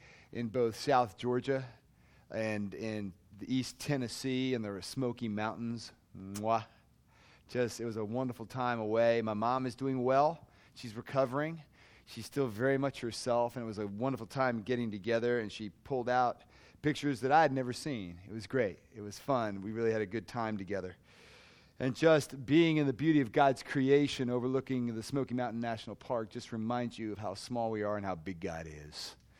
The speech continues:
So, uh, thank you for your support. Thank you for your prayers.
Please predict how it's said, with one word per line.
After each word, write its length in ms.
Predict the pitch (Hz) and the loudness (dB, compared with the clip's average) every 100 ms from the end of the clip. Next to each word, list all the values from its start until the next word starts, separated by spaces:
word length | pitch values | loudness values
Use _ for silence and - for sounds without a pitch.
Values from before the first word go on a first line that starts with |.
| - - - | -20 -20 -16
So, 400 | - 131 104 92 | -4 0 0 0
uh, 80 | 87 87 90 | -6 -10 -2
thank 200 | 156 147 | 0 0
you 60 | 127 | -2
for 80 | |
your 80 | 143 | -4
support. 420 | 117 - 139 127 - | -4 -4 -2 -2 -4
Thank 140 | 143 107 | -6 -6
you 60 | |
for 80 | 131 | -6
your 100 | 120 | -6
prayers. 600 | - 131 123 120 120 - | -2 2 2 2 -4 -12